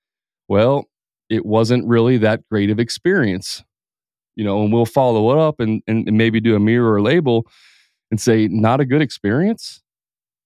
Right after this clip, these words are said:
And they'll say, "No, it just, you know, they, they were really nice guys. It was two brothers that had a business. They were younger and kind of new in the business. And, you know, they had some good reviews and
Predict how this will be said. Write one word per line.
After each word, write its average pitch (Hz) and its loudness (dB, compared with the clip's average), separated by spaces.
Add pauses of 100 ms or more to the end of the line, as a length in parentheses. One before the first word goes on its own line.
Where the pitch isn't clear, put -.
(600)
And 110 2
they'll 113 2
say, 110 0
"No, 131 2
it 127 0
just, 127 -4
you 131 0
know, 139 2
they, 131 2
they 135 2
were 127 2
really 135 2
nice 120 0
guys. 135 -2
It 113 0
was 107 -2
two 147 0
brothers 123 2
that 113 0
had 120 2
a 113 -2
business. 120 0
They 110 2
were 107 0 (420)
younger 123 2
and 117 0
kind 123 2
of 104 -2
new 117 2
in 117 2
the 110 0
business. 117 0
And, 98 0
you 110 0
know, 107 2
they 107 0
had 117 0
some 123 -6
good 113 0
reviews 107 0
and 90 -2